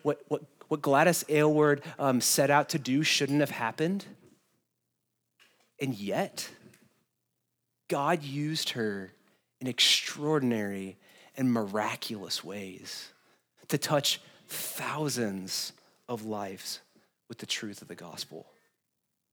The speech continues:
So if you walk away from this sermon with anything in your mind, with one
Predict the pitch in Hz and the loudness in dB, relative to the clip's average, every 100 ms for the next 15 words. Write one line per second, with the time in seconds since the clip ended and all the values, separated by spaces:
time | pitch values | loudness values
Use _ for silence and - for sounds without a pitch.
0 | _ _ _ _ _ _ _ _ _ _ | _ _ _ _ _ _ _ _ _ _
1 | _ - - 143 135 151 139 - - - | _ -10 0 2 2 0 0 -6 -20 -4
2 | 120 143 156 151 131 127 117 110 - - | 4 4 4 2 4 4 2 -2 -12 -20
3 | - 131 120 113 - 123 113 110 110 - | -8 -2 0 2 0 0 -2 -2 -4 -6
4 | - _ 143 151 175 165 151 143 139 139 | -16 _ 4 6 4 2 2 4 2 -2
5 | - - 135 123 120 110 107 107 104 110 | -8 -8 -2 0 2 0 0 0 -2 -6
6 | 123 127 165 180 190 | 0 4 8 8 6